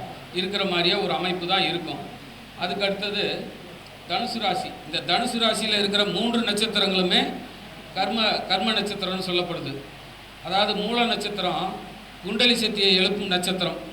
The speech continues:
இந்த நட்சத்திரத்துல வந்து நம்மளுடைய உள்ளுறுப்புகள் அனைத்தும் பாதிக்க, அதாவது முற்பிறவியில செய்த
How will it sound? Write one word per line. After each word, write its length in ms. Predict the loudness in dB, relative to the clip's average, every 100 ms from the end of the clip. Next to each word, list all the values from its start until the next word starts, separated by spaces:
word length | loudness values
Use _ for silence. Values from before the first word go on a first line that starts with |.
| -12 -14 -16 -18 -18 -16 -16 -10
இந்த 140 | -4 0
நட்சத்திரத்துல 680 | 2 0 0 0 0 2 2
வந்து 260 | 2 2 2 2 -2 -6 -12 -14 -14 -16 -10
நம்மளுடைய 440 | -8 -4 -2 2 2 2
உள்ளுறுப்புகள் 600 | -2 -4 -4 -4 -4 0
அனைத்தும் 540 | 0 0 -4 -8 -6
பாதிக்க, 520 | 0 2 2 0 -4 -4 -10 -8
அதாவது 360 | 0 4 4 2
முற்பிறவியில 480 | -2 -2 0 0
செய்த 360 | 0 0 0 -2